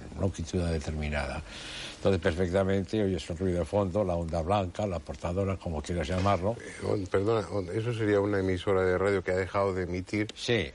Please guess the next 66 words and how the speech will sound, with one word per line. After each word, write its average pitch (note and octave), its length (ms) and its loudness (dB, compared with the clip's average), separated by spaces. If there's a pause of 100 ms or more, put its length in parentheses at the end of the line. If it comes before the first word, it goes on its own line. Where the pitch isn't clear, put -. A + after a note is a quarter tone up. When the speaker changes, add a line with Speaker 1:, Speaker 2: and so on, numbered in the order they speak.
(120)
Speaker 1:
o G#2 140 2
Speaker 2:
Y G#2+ 60 4
Speaker 1:
entre G2 160 0
Speaker 2:
ese, G#2 80 2
Speaker 1:
dos G#2+ 100 0
Speaker 2:
y G#2+ 40 -2
Speaker 1:
emisoras G#2+ 400 4
Speaker 2:
ese G2 100 2
Speaker 1:
de F#2 80 2
Speaker 2:
ruido, F2+ 180 4
Speaker 1:
radio G2 140 2
es F2+ 60 -4
Speaker 2:
pues, G2 160 -2
Speaker 1:
posible. E2 200 -6 (760)
O A#2+ 120 2
mejor, A2+ 420 2 (220)
más G2+ 180 0
limpias, G2 360 -6
tener G#2+ 220 0
el G2 100 2
generador G2+ 480 2
que A#2+ 120 -4
te G2+ 160 -2
dé F#2 300 2
esa F#2+ 240 2
onda F#2+ 200 4
de G2 40 4
radio G#2 340 2
y A#2+ 40 -2
que F#2 160 -2
no F2+ 120 -2
tiene F2+ 200 -4
nada F2+ 200 0
que F2+ 120 -4
ver E2+ 160 -2
con G#2+ 140 -2
cualquier D#2 600 -6
cosa - 400 -6
de - 180 -4
Speaker 2:
Y F#2+ 60 4
digamos A2 440 4
que - 160 -2
la F#2+ 140 2
voz, G#2+ 180 2
lo F#2+ 200 -2
que F2 120 -6
sea, G2+ 280 0
aprovecha G2+ 680 -2
ese F#2 160 -6
Speaker 1:
el, F2+ 100 -6
la G2+ 100 0
Speaker 2:
soporte. G#2+ 240 2
Speaker 1:
modula, A2 440 2 (360)
porque G#2 180 -4
ves A2 140 2
perfectamente, A2+ 680 0
oyes G2 240 0
el G2 80 -4
zumbido, A#2+ 460 0
de A2 120 0
golpe G2 260 0
y - 20 -4
porrazo G#2+ 320 2
el F#2+ 40 -6
zumbido G#2+ 420 0
bajo, A#2 380 0